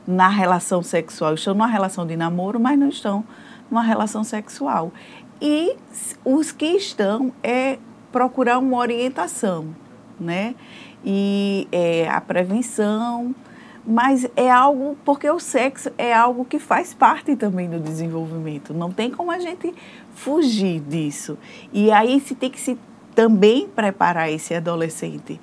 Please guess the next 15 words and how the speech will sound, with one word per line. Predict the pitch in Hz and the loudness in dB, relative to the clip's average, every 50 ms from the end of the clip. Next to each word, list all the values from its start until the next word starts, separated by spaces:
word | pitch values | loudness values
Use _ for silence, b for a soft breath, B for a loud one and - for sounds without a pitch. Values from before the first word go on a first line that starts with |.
| B B B B B B B - | B B B B B B B -4
pra | - 185 180 | 0 2 2
esse, | 180 180 - - - - | 2 0 0 -4 -8 -8
pra | - - 190 180 | -6 -4 -2 0
esse | 180 196 196 - 208 | 0 0 0 -2 0
mundo | 185 185 180 175 180 175 165 165 | 0 0 0 0 -2 -2 -4 -4
se-, | 165 - - 160 151 - - | -6 -6 -6 -6 -6 -6 -4
é, | - 170 160 151 151 | -2 0 0 0 0
pra | 151 - 160 165 | -2 -2 0 0
essa, | 165 165 - 190 170 160 - B B B B B B B - | 0 0 0 -2 -2 -2 -4 B B B B B B B -8
essa | 170 - 196 190 | -4 0 0 0
visão | 180 185 202 202 160 185 180 180 170 | 2 2 2 2 2 2 0 0 -2
sexual, | 165 - 180 156 160 - - 180 156 160 165 | -2 -4 -6 -6 -6 -6 -6 -4 -4 -2 -4
esse | 160 160 - 180 | -4 -6 -6 -6
momento | 165 175 175 185 185 180 175 175 165 - - 170 | -4 -2 0 0 0 0 0 -2 -4 -6 -8 -10
sexual. | - - 165 160 160 - - - 175 160 147 143 151 | -6 -6 -6 -6 -6 -10 -12 -10 -10 -8 -10 -10 -12